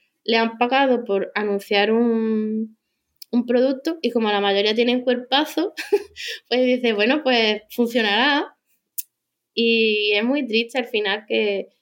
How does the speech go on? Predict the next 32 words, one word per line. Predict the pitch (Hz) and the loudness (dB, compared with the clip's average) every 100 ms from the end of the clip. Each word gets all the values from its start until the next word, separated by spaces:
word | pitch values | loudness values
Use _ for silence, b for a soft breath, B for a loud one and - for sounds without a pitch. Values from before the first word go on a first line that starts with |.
| _ - | _ -2
que | 240 | 0
tu | 233 | 2
número | 220 214 220 | 2 2 2
de | 233 | 0
seguidores | 233 233 240 226 233 | 0 0 0 0 0
pese | 254 254 | -2 -2
más | 254 226 | -2 -2
que | 220 | -2
tu | 202 | -4
formación. | - 196 190 180 214 208 208 _ _ _ _ _ _ _ _ _ _ _ | -4 -4 -4 -6 -8 -8 -10 _ _ _ _ _ _ _ _ _ _ _
También | 208 226 214 214 226 233 233 214 - | 0 2 2 2 2 2 0 -2 -4
el | 208 214 | -6 -2
tema | 214 226 220 | -2 0 0
de, | 214 208 202 196 190 196 - _ _ _ _ _ _ | 0 2 2 0 -2 -8 -14 _ _ _ _ _ _
eh, | 214 208 196 185 - _ _ _ _ _ | -2 0 2 0 -6 _ _ _ _ _
no | 202 208 | -10 -2
sé | 233 | -2
si | 220 | -2
se | 220 | -6
puede | 202 196 196 | 2 4 4
decir | 196 190 | 2 -2
el | 185 | -2
nombre, | 185 180 - _ _ _ _ _ _ | -4 -8 -14 _ _ _ _ _ _
de | _ 220 226 220 | _ -6 0 0
esta | 220 - 254 | 0 0 -2
estafa | 254 269 269 247 | 0 0 0 2
piramidal | 262 247 247 262 | 2 2 2 2
<laughs> | - 294 262 | 0 -4 0
que | 240 | 2
vende | 233 240 233 233 | 2 2 2 0
suplementos | 233 240 220 226 226 226 220 | 0 -2 0 0 -2 0 0
alimenticios | 226 226 220 214 226 240 - 220 214 | 2 0 0 -2 -4 -6 -2 -2 0